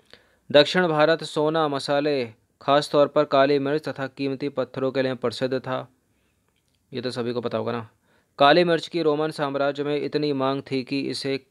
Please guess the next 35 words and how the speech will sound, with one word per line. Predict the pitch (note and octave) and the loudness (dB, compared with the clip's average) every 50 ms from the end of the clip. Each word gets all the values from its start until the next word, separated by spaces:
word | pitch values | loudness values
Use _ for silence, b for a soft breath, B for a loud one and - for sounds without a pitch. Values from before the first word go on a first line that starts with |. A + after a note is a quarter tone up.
| _ - | _ 0
काले | C3 B2+ B2+ C3 C3+ D3 D3 D#3 D3 | 2 4 4 4 4 2 2 0 0
सोने | - - - B2+ B2+ C3 C3 C3 | -2 -4 -6 -6 -4 -4 -4 -4
के | C3 - C3 | -4 -4 -4
नाम | B2 B2 B2 A#2+ B2 | -2 -2 -2 -4 -4
से | A#2+ - - C3 C3 | -6 -6 -6 -6 -6
बुलाते | A#2+ A2+ A2+ B2 A#2 A#2 A2+ A2 - A#2 | -8 -6 -4 -2 0 0 0 0 0 0
थे। | A2+ - A#2+ A2+ A2 G#2+ - _ _ _ _ _ b b b b b b b b b b | 0 0 -2 -4 -4 -6 -8 _ _ _ _ _ b b b b b b b b b b
व्यापारी | B2 B2+ C#3+ C#3+ C#3+ - D#3 D#3 D#3+ F3 F3 | 4 6 6 6 8 8 6 6 6 4 2
इन | E3+ - - D#3+ D#3+ E3 D#3+ | 0 -2 -2 -4 -2 -4 -4
सामानों | - - D3+ C#3+ C#3+ C#3+ C#3+ C#3+ D3 D3 | -2 0 0 0 2 0 -2 0 0 0
को | C#3+ - D3 | 0 0 0
ले | C#3 C#3 C#3 | 2 2 0
जाने | C3 C#3 C#3 C#3 C#3 C3+ C3+ | 0 0 0 0 -2 -4 -2
के | - C#3 C3+ | -2 -2 0
लिए | C3+ C#3 C#3 C#3 - - | 0 0 -2 -4 -4 0
केवल | - D3+ D#3 D#3+ E3 E3+ F3 | 4 6 6 6 6 4 0
समुद्री | D#3 - D3+ C#3 C#3 C3 C3 C3+ C3+ | 0 -2 -2 -2 -2 -2 0 0 0
मार्ग | C3 B2+ B2+ B2+ B2 A#2+ A#2 - - | 0 2 0 0 0 -2 -6 -6 -2
का | C3 B2+ B2+ | 2 2 2
उपयोग | B2 - - D3+ B2 - - B2+ B2 B2+ B2+ B2+ B2 B2+ B2+ | 2 0 -4 -10 -10 -6 -4 -2 -2 0 0 0 -2 -2 -2
या | B2 B2 | -2 -2
प्रयोग | A#2+ - A#2+ A#2+ B2 B2 - | -2 -2 -4 -2 -2 -4 -4
करते | - A#2+ A#2 A2 - A#2+ | -2 -4 -4 -2 -4 -6
थे। | A#2 - B2+ | -6 -6 -6
देखिए, | B2+ A#2+ A2 B2 A#2+ | -8 -8 -8 -10 -8
केवल | - - C3 C3 C3+ C#3 C3+ | -2 0 2 2 2 2 0
शब्द | C3 - C3 B2 A#2 B2 | 0 -2 -4 -2 2 2
आ | A#2+ | 2
गया | A#2+ A#2+ B2 B2 A#2 | 2 2 0 0 0
है, | A#2 B2+ C#3 C#3+ _ b b b b b b b b b - | -2 -6 -8 -10 _ b b b b b b b b b -6
केवल | B2 B2 B2 C3 B2+ A#2+ | -4 0 2 2 0 0
शब्द | - - C#3 C#3 C#3+ C#3+ | 0 0 0 2 4 4
वाले | C#3+ C#3 C3+ C3 C3 B2 | 4 4 4 4 2 0
स्टेटमेंट | - - - B2 A2 - C3 B2+ B2 A#2 B2 B2 | 0 -2 -4 -4 -2 -2 -2 -2 -2 -2 -4 -4
नब्बे | B2+ A#2+ A#2 B2 C3 B2+ B2 | -4 -4 0 2 2 2 2